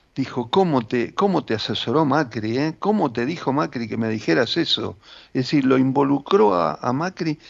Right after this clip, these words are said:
en esta, en esta expresión. Por supuesto que también ahí, eh, Milei, eh, Massa trató de evadir lo, lo evidente, que era sacar al kirchnerismo del debate. Este, entre otras de las cosas por las cuales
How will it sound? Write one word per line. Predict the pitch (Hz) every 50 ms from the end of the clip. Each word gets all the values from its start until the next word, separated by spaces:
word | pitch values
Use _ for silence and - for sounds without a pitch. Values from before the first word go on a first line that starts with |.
| - - - - - _ _ -
en | 131 131 131 139
esta, | 165 170 170 - 139 127 - -
en | 131 147
esta | 156 143 - 143
expresión. | 110 - - 110 101 - - - 101 87 87 85 - - - - - - - _
Por | - 170 -
supuesto | - 135 127 160 165 - 135 117
que | 127 -
también | 117 113 123 135 139 127
ahí, | 123 127 139 156 165 165 - - _ _ _ _ _ -
eh, | 117 110 110 113 117
Milei, | 104 104 110 113 110 120 135 - - - - _ _ _ _ _ _ _ _ _ -
eh, | 127 117 110 107 107 107 101 101 104 - -
Massa | 120 117 127 127 - 127 113
trató | 107 104 104 104 113 117 113
de | 110 107
evadir | 104 104 104 107 120 120 127 131 127 - _ - _ _ _ _ _ _ _ _ _ _ _ _ - _
lo, | - 117 101 104 101 98 98 92 95 95 95 92 - - - -
lo | - 110 113 117
evidente, | 113 123 135 151 180 170 123 95 95 95 92 - 107 104
que | - 120
era | 113 110 123 143 - - _ _ _ _ _ _ - - -
sacar | - - - 127 110 - - 202 208 185 131 110 104 - -
al | 113 104 101
kirchnerismo | - 120 107 104 110 113 120 127 110 113 113 110
del | 104 98 98
debate. | 104 104 98 101 98 104 - - 107 104 107 107 - _ - -
Este, | - 107 - - - 113 107 -
entre | 139 120 113 110 123 120 151
otras | 180 185 - 139 131
de | 117
las | 117 -
cosas | - 151 143 - 135
por | 110 117 104
las | 107 104 -
cuales | - 143 135 127 110 -